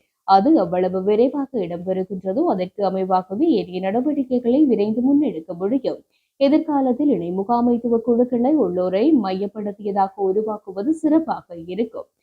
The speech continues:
அதுடன் இந்திய தூதரகம் ஆலோசனை வழங்கும் ஒரு தரப்பாகவே எதிர்காலத்தில் இருக்கும்.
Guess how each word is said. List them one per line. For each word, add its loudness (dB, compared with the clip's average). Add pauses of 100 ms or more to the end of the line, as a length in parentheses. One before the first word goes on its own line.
(260)
அதுடன் 4
இந்திய 0
தூதரகம் -4
ஆலோசனை -2
வழங்கும் -2
ஒரு -2
தரப்பாகவே -2
எதிர்காலத்தில் 0
இருக்கும். -4